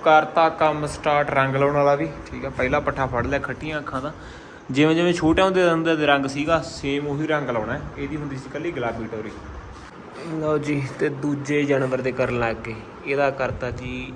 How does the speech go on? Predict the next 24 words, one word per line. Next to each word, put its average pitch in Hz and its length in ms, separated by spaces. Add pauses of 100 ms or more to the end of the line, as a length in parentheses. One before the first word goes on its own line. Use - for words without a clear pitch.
ਇੱਕ 131 280
ਗੁਲਾਬੀ 120 480
ਟੂਸਾ 113 280 (220)
ਸੱਜਾ, 107 400 (1160)
ਇਹਦੇ 139 260
ਕਰਦੇ 117 460
ਆ 117 200
ਇੱਕ 113 200
ਹੋਰ 113 220
ਲਿਆਂਦਾ 120 240
ਜਾਨਵਰ, 110 340 (600)
ਸੱਜੀ 143 460
ਗੁਲਾਬੀ 139 600 (480)
ਬਗਲ 120 440
ਜੀ, 120 240 (720)
ਜਿਹੜੀ 123 200
ਕੱਲ 131 320
ਕਬੂਤਰੀ 127 760 (400)
ਹਰੀ 113 240
ਆ 107 80
ਉੱਥੇ, 107 240
ਹਨਾ, 127 180 (640)
ਉਹਦਾ 117 220
ਭਰਾ 110 380